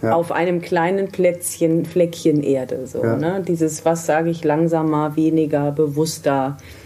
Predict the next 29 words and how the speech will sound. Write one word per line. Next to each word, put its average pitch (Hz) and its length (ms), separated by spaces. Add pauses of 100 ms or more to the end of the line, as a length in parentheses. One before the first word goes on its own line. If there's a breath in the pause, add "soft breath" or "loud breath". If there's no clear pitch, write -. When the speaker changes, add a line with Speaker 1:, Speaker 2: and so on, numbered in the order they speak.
(200 loud breath)
Speaker 2:
mehr 156 240
zurück 151 340
zur 160 140
Natur, 151 640 (160)
das 151 220
sind 160 160
für 160 100
mich 185 400
die 190 160
Schlüssel, 190 640 (180)
die 156 140
die 151 160
Welt 175 260
bräuchte 123 600
und 131 280
das 139 180
ist 139 160
dann 139 120
quasi 135 260
der 135 160
Platz, 156 380
auf 113 160
dem 139 160
man 135 100
das 131 160
auch - 160
wirklich 131 280
erfahren 135 380
kann. 113 260